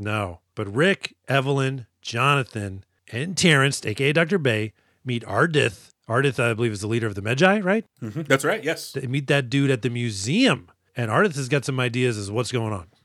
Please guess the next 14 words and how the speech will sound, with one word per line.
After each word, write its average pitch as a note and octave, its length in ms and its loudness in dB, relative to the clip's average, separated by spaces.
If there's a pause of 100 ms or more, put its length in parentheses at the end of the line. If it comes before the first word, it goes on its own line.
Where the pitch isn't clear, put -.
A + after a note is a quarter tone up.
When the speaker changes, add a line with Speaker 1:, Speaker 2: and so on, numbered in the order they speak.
Speaker 2:
That's C3+ 240 0
right. C#3+ 180 2
He's D3+ 220 -4
gonna D#3 340 2 (180)
hypothesize E3 640 6
that D#3+ 180 2
Imhotep F#3+ 400 0
wants F3+ 240 -4
to D#3+ 60 -4
resurrect D#3+ 500 -2
Anck-Su-Namun C#3 800 -2
by B2+ 180 0
sacrificing A#2 760 -4
Evelyn. A2+ 360 -6